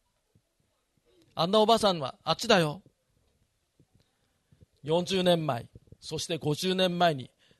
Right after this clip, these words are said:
助けられた船長がアンナの船を訪れて、アンナの家を訪れてきたのです。「アンナさん、私は二度もあなたのランプのおかげで嵐の危険から救われました。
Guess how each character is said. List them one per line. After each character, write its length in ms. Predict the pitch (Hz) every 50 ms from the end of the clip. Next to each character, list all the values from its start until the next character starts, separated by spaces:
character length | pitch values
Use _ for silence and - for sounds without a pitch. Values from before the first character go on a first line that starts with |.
| _ _ -
助 260 | 139 156 - - 185
け 20 | 185
ら 100 | 180 170
れ 60 | 151
た 120 | 151 135
船 240 | - - 160 160 147
長 200 | - - 120 113
が 200 | 120 - - - _ _ _ _ _ _ _ _ _ _
ア 120 | - 165 170
ン 100 | 170 165
ナ 80 | 151
の 120 | 143 135 120
船 220 | 107 123 135 151
を 240 | 165 165 - - _ _ _ _ _ _ _ _ _
訪 260 | - 135 - 160 151 131
れ 120 | 123 127 123
て、 200 | - 160 147 - _ _ _ -
ア 120 | - 156
ン 80 | 160 156
ナ 100 | 147 143
の 180 | 131 120 - _ -
家 200 | 151 143 156 160
を 180 | 139 120 - _
訪 240 | - - - 151 139 131 131 127 - _ _ _ _ _ - -
れ 120 | 131 123
て 320 | - - 160 156 - - _ _
き 80 | - -
た 100 | 139 120
の 140 | - -
で 80 | 110 110
す。 240 | - - - - _ _ _ _ _ _ _ _ _ _ _ _ _ _ _ _ _ _ _ - - - -
「ア 100 | - 175
ン 40 | 185
ナ 100 | 185 170
さ 140 | 139 151 139
ん、 120 | 123 120 - _ _ _ _ -
私 380 | - 143 151 185 180 170 - 185
は 60 | 160
二 120 | 156 151
度 120 | 151 190 202
も 260 | 180 147 127 - - _ -
あ 100 | 151 156
な 120 | 165 156
た 120 | - 156
の 220 | 143 131 127 - _ _ _ _ _ -
ラ 160 | 139 156 160
ン 60 | 156
プ 100 | 135 -
の 100 | 139 139
お 40 | 131
か 140 | - 135 127
げ 100 | 127 123
で 200 | 123 120 120 - _ _ _ _ _ _ _ _
嵐 320 | - 147 156 156 139 - 147
の 60 | 131
危 120 | 117 -
険 140 | 131 123 123
か 100 | - 131
ら 200 | 151 160 - - _ _ _ _ _ _ _ _ _
救 200 | - - - 147
わ 80 | 143 139
れ 60 | 135
ま 120 | 131 123
し 60 | -
た。 160 | - 107 -